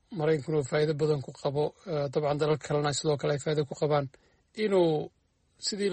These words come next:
loo baahnaa uuna ula dhaqmaynin. Isaga doodiisu maxay tahay markuu ka hadlaya arrintan?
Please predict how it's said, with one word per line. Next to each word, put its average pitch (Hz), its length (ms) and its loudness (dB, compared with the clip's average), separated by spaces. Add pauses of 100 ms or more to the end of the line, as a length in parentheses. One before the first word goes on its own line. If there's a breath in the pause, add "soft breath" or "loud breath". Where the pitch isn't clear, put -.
loo 175 240 4
baahnaa 165 380 -2
uuna 156 220 -2
ula 175 180 0
dhaqmaynin. 147 440 -2 (100)
Isaga 208 300 2
doodiisu 185 520 2 (100)
maxay 170 280 0
tahay 156 160 -2
markuu 160 180 -2
ka 165 80 0
hadlaya 147 260 2
arrintan? 143 260 -2